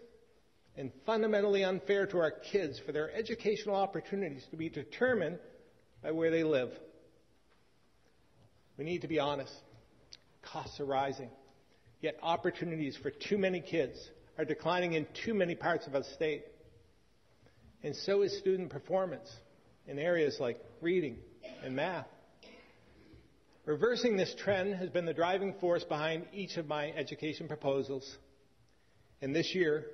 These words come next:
my budget will once again increase investment in the cradle to career continuum. We'll also support the work of the Agency of Education to improve performance.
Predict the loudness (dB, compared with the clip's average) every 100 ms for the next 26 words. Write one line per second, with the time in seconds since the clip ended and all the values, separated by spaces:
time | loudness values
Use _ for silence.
0 | -6 0 2 2 0 2 2 4 2 0
1 | 2 4 2 -2 -10 -6 -6 0 0 0
2 | 0 2 2 0 -6 -6 -20 -12 -6 -4
3 | 0 0 2 2 2 0 2 2 2 -2
4 | -6 -6 -4 -4 -4 -6 -10 -20 -20 -20
5 | _ -20 _ _ _ _ _ _ _ _
6 | _ _ -4 -2 2 4 4 2 0 -4
7 | 0 0 0 -4 -14 -4 2 2 0 -2
8 | 0 -2 -2 0 0 -2 0 2 2 -2
9 | -10 -6 -4 -4 2 2 2 -2 2 2
10 | 2 -4